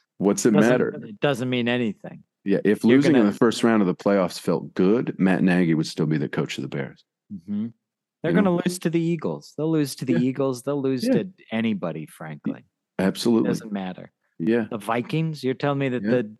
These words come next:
Speaker 2: Cowboys are gonna beat the Vikings in the first round of the playoffs? I don't think
Speaker 1: Right.
Speaker 2: so.
Speaker 1: Well, and, you know, looking at the free agent class next year, I guess there's not gonna be a ton of wide receivers out there.
Speaker 2: Exactly.
Speaker 1: And so get one now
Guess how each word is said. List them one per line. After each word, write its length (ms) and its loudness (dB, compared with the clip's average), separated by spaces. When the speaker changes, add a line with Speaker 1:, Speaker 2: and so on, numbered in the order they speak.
Speaker 2:
Cowboys 420 0
are 40 0
gonna 140 0
beat 220 -4
the 80 0
Vikings 560 -2
in 80 -4
the 80 -4
first 340 -4
round 160 -2
of 60 -6
the 100 -4
playoffs? 640 -6
I 100 -6
don't 160 -8
think 120 0
Speaker 1:
Right. 240 2
Speaker 2:
so. 60 -20
Speaker 1:
Well, 140 4
and, 120 6
you 80 6
know, 400 4
looking 320 4
at 100 0
the 140 2
free 260 4
agent 300 2
class 340 -2
next 240 0
year, 80 4
I 60 0
guess 180 0
there's 140 0
not 140 4
gonna 100 2
be 80 4
a 80 2
ton 200 0
of 60 2
wide 180 2
receivers 500 0
out 180 -6
there. 240 -8
Speaker 2:
Exactly. 720 -6
Speaker 1:
And 100 -2
so 160 4
get 200 4
one 200 4
now 380 2